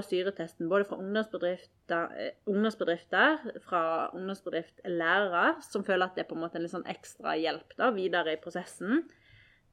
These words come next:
fra næringsliv ikke minst, eh, at, og de sier jo at det er veldig nyttig,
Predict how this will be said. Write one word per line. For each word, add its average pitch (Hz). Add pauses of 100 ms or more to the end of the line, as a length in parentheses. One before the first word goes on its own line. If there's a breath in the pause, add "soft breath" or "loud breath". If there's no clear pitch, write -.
(140)
fra 208 (260)
næringsliv 196
ikke 190
minst, 190 (400)
eh, 202 (240)
at, - (220)
og 214
de 226
sier 226
jo 165
at 240
det 233
er 196
veldig 214
nyttig, 220